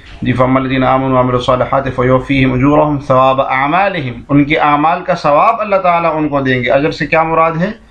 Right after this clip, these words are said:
کہ ان کے اعمال کا ثواب ان کو ملے گا۔ وَيَزِيدُهُمْ مِّن فَضْلِهِ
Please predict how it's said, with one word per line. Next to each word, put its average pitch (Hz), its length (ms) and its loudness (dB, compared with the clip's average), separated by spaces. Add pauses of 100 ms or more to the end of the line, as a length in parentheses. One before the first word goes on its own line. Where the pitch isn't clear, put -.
(200)
کہ - 60 -2
ان 143 180 4
کے 147 140 0
اعمال 143 580 0
کا 175 420 0 (560)
ثواب 156 680 2 (140)
ان 151 220 4
کو 175 320 2 (880)
ملے 156 440 2
گا۔ 127 240 0 (1900)
وَيَزِيدُهُمْ 139 760 2 (200)
مِّن 131 340 2
فَضْلِهِ 135 760 2